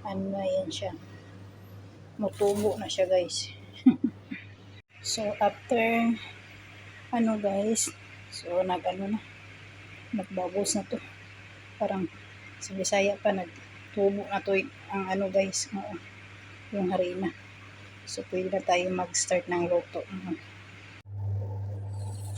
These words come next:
So, ito na. Luto na ang ating hotcake na ginagawa. Merong nasunog-sunog yung gilid niya, guys. Oo. Ito na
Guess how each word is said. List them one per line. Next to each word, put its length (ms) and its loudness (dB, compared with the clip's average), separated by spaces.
So, 320 -2
ito 320 -4
na. 160 0
Luto 400 -2
na 80 -4
ang 160 -6
ating 320 -2
hotcake 560 -4
na 400 -4
ginagawa. 560 -4
Merong 480 -2
nasunog-sunog 720 -2
yung 160 2
gilid 320 2
niya, 160 -2
guys. 320 0
Oo. 480 -4
Ito 320 0
na 160 -6